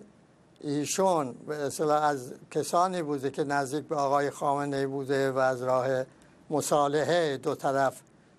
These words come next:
رفته جز اون شونزده نفر شده، ملاک بگیریم، رأی ایشون نسبت به تعداد کسانی که در شهر تهران، من اینجا یه اصلاح هم بکنم،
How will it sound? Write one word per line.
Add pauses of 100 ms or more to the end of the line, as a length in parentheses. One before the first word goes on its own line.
(140)
رفته (120)
جز
اون
شونزده
نفر
شده، (440)
ملاک
بگیریم، (1120)
رأی
ایشون
نسبت
به
تعداد
کسانی
که
در
شهر
تهران، (1600)
من
اینجا
یه
اصلاح
هم
بکنم،